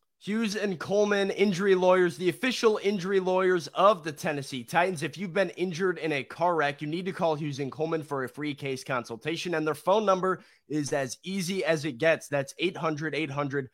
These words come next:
forty-six hundred. They have the resources to go and fight those big insurance companies to get you every dollar you deserve from your car wreck. Hughes and Coleman has recovered over one billion dollars for their clients in Tennessee and Kentucky over the last thirty years.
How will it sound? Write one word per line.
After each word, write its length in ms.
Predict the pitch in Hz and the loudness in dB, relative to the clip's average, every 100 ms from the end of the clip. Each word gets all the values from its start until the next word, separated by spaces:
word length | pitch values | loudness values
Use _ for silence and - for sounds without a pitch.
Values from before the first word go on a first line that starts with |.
| _ _ _ | _ _ _
forty-six 720 | 202 220 226 - 202 196 - | 2 2 -2 -2 0 0 -2
hundred. 560 | 180 160 131 131 127 - _ _ | -2 -2 -2 -4 -4 -10 _ _
They 320 | 110 202 226 | 4 6 6
have 320 | 202 196 170 | 4 0 0
the 100 | 160 | -4
resources 720 | 147 170 151 160 160 147 151 | -4 -6 -6 -6 -6 -6 -12
to 100 | - | -10
go 240 | 139 151 151 | -4 0 0
and 120 | 143 | 0
fight 280 | - 147 143 | 0 -2 0
those 200 | 139 123 | -4 -4
big 300 | 120 156 156 | -4 -4 -4
insurance 720 | 120 143 123 - 156 151 131 | -6 -6 -4 -2 0 0 -2
companies 640 | - 151 143 147 147 143 | -6 -6 -4 -4 -2 -4
to 80 | - | -8
get 220 | 127 147 | -4 -4
you 340 | 131 156 220 226 - | -2 -2 0 -2 0
every 420 | 170 202 220 220 | 2 2 2 -6
dollar 380 | 196 185 190 190 | 2 6 6 4
you 200 | 175 180 | -2 -4
deserve 560 | 170 160 139 185 170 151 _ _ _ _ | -2 -2 0 0 0 -2 _ _ _ _
from 280 | 180 190 | 8 8
your 300 | 175 165 180 | 6 0 0
car 320 | 165 - 175 175 | -2 2 2 4
wreck. 260 | 127 95 | 2 0
Hughes 320 | - 151 175 | -8 -10 -4
and 160 | 180 156 | -4 -4
Coleman 360 | 160 170 175 156 | -2 0 0 -2
has 240 | 147 135 | -4 -8
recovered 360 | 135 147 143 139 | -8 -6 -4 -4
over 200 | 127 120 | -4 -4
one 400 | 120 151 180 139 | 0 0 -2 -4
billion 480 | 156 180 185 180 165 _ _ | -2 0 0 -2 -4 _ _
dollars 500 | 113 143 165 156 143 | 2 4 6 4 0
for 200 | - 143 | -6 -4
their 180 | 147 147 | -2 -2
clients 420 | - 143 143 139 | -2 0 0 -2
in 100 | 131 | -6
Tennessee 380 | 117 127 120 - | -8 -10 -10 -10
and 100 | 113 | -12
Kentucky 520 | - 110 151 180 185 | -12 -8 -4 -4 -2
over 140 | 165 135 | -4 -4
the 120 | 127 | -4
last 340 | 120 110 - | -2 -2 -6
thirty 240 | - 117 104 | -8 -8 -8
years. 540 | 98 131 190 208 190 | -8 -2 0 0 -4